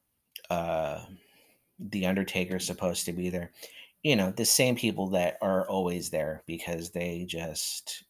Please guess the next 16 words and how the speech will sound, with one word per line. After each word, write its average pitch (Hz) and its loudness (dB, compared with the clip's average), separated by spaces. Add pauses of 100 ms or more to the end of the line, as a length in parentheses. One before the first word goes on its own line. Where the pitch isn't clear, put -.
you 87 -2
know, 82 -6 (1200)
they're 87 -2 (100)
always 85 -2
gonna 85 -2
be 147 0
there. 82 -4 (220)
You 80 -8
know 78 -4
what 90 -4
I 80 -6
mean? 87 -4 (100)
Like, 78 -8 (880)
uh, 80 -2 (3250)
you 101 4
know, 87 -4